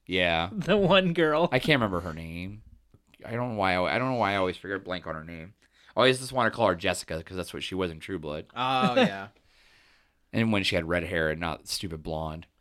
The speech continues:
Speaker 2: Oh, that's right. She was great in True Blood.
Speaker 1: She
Speaker 2: She was
Speaker 1: really was.
Speaker 2: hilarious.
Speaker 1: She really was. I really did enjoy her in True Blood. Let's see here.
Speaker 3: Does
Speaker 1: Uh,
Speaker 3: Rosario Dawson come back?
Speaker 1: Yes.
Speaker 3: Good.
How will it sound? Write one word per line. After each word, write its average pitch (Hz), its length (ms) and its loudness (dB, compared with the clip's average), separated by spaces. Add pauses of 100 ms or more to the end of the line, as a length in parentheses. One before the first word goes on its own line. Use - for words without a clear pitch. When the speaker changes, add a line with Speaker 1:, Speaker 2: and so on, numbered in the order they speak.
(600)
Speaker 2:
Oh, 202 160 -4
that's 208 280 -2
right. 202 300 2
She - 160 -6
was 196 220 -2
great 156 360 0
in 143 140 -2
True 143 240 -2
Blood. 131 240 -2
Speaker 1:
She - 80 4
Speaker 2:
She 208 80 4
was 269 80 6
Speaker 1:
really 440 160 10
was. 160 280 8
Speaker 2:
hilarious. 262 440 6
Speaker 1:
She 123 160 6
really 240 260 4
was. 170 240 6
I 117 60 4
really 151 300 2
did 139 180 4
enjoy 101 280 0
her 82 40 0
in 82 80 -6
True 87 160 -10
Blood. 76 280 -10 (460)
Let's 113 140 -8
see 104 140 -8
here. 87 360 -8
Speaker 3:
Does 104 200 -2
Speaker 1:
Uh, - 20 -2
Speaker 3:
Rosario 147 420 0
Dawson 139 380 -4
come 143 160 -14
back? 147 320 -4 (340)
Speaker 1:
Yes. - 520 4 (180)
Speaker 3:
Good. 175 320 4